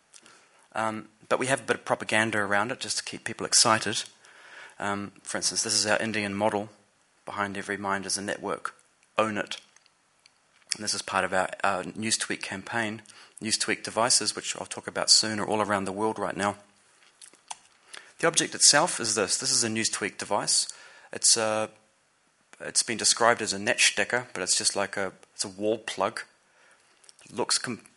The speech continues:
completely and utterly boring. It's beige and brown. Um, you'd never notice if it's plugged in a wall.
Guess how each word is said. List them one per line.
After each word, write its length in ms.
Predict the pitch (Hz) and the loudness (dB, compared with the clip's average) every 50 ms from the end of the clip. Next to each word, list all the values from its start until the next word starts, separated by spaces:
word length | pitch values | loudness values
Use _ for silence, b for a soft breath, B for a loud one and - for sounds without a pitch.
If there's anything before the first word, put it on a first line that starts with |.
| - - - | -14 -8 -4
completely 460 | - 135 131 - - 147 143 82 113 | -2 -2 -2 -2 -4 -2 -2 -2 0
and 100 | 123 117 | 0 0
utterly 240 | 113 110 110 104 101 | 0 0 0 -2 -2
boring. 360 | 92 90 98 120 135 151 139 | 0 2 2 2 4 2 0
It's 100 | 127 123 | -2 -4
beige 480 | - - - 104 104 107 120 117 - 101 | -2 2 4 4 4 4 2 0 0 -2
and 180 | 104 101 92 - _ _ | -2 -6 -10 -14 _ _
brown. 360 | - 95 101 101 117 143 151 143 - _ _ _ _ B B B B B B B B B B B - - | 0 2 2 2 0 -2 -6 -10 -16 _ _ _ _ B B B B B B B B B B B -8 -4
Um, 360 | 107 110 107 107 107 104 101 104 | -2 0 0 0 -2 -4 -8 -8
you'd 200 | 107 123 123 - | -8 -8 -6 -4
never 180 | 123 131 123 123 | -2 -2 -2 0
notice 360 | 113 104 104 110 120 - - | 2 2 4 6 6 4 4
if 100 | 127 120 | 2 0
it's 160 | 117 - - | -4 -4 -4
plugged 300 | - - - 113 110 - | -2 0 0 0 0 -2
in 80 | 107 104 | -4 -6
a 40 | 98 | -6
wall. 320 | 95 104 117 135 156 151 | -4 -4 -4 -4 -6 -8